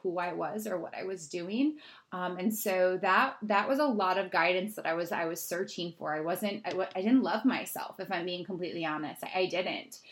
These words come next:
And I want that so badly for high schoolers right now, is to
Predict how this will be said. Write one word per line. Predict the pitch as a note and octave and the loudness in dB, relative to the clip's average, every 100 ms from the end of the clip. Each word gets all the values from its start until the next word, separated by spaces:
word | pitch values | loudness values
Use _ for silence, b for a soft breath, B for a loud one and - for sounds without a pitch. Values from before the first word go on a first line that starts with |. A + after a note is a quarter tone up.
| B B B - | B B B 2
And | G#3+ G3+ G3 G3 F#3+ - | 4 6 4 2 -2 4
I | F#3+ F3+ F3+ F3+ F3+ F3+ - | 6 6 4 4 4 2 0
want | G3+ F#3+ G3 G#3 | -4 0 0 2
that | G#3 - - | 2 2 0
so | G3+ | 0
badly | F3+ F3 G3 F#3+ | 4 4 4 -2
for | F3 | -6
high | F3 F#3+ G3+ | -4 -4 -4
schoolers | - F3 F3 F3+ F#3 | -6 -4 -2 -2 -2
right | F3+ E3 - | -4 -4 -4
now, | F#3 G#3 F3+ | 0 2 0
is | F3 - - | -4 -6 -4
to | F3+ | -4